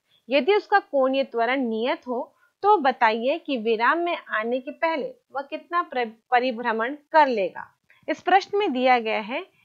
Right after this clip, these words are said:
इंजन के मोटर का आरंभिक कोणीय वेग एक सौ पचास चक्र प्रति मिनट। यहाँ हम मिनट को सेकंड में कन्वर्ट करेंगे,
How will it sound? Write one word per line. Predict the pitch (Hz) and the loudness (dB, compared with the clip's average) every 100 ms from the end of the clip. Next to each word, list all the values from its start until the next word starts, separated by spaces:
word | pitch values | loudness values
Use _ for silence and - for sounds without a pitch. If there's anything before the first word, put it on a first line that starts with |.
| _ - | _ -2
इंजन | 320 320 381 381 | 0 2 2 0
के | 359 349 | 0 -2
मोटर | 247 233 233 285 | -2 -4 0 0
का | 294 294 | 2 2
आरंभिक | - - 226 240 254 330 - | 4 4 4 2 0 -2 0
कोणीय | 254 226 226 214 | -2 0 -4 -4
वेग | 202 170 - _ _ - 330 | -6 -8 -10 _ _ -4 -4
एक | - | -4
सौ | - 370 285 | -4 -2 0
पचास | 254 - 302 277 311 - - | 0 2 8 8 6 -2 -6
चक्र | 247 233 277 | -4 -4 -4
प्रति | 277 240 220 240 | -4 -6 -6 -4
मिनट। | 233 202 170 165 _ _ _ _ _ _ _ _ _ _ _ _ _ _ - | -4 -6 -10 -16 _ _ _ _ _ _ _ _ _ _ _ _ _ _ -2
यहाँ | 339 392 392 | 2 4 4
हम | 349 | 2
मिनट | 294 302 294 | 4 2 0
को | 339 | -2
सेकंड | 320 254 254 277 | 0 -2 0 0
में | 302 | 0
कन्वर्ट | 311 302 320 311 | 0 0 0 0
करेंगे, | 330 320 320 370 | -2 -4 -6 -10